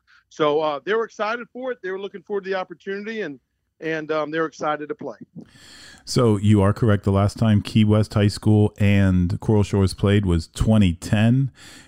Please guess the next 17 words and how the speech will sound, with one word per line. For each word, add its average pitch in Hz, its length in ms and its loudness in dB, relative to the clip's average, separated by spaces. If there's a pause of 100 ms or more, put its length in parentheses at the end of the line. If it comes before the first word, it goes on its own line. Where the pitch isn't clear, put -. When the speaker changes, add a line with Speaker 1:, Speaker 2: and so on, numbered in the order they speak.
Speaker 2:
And 107 140 4
it's 98 160 0
crazy 123 340 4
to 101 100 2
say, 107 220 2
Coach, 107 260 2
but 85 140 -4
twenty 98 260 2
ten, 98 280 0
that's 90 200 0
a 95 60 -2
long 92 420 0
time 104 320 2
ago. 90 320 0
So 92 160 -4
you 90 160 2
guys, 95 540 0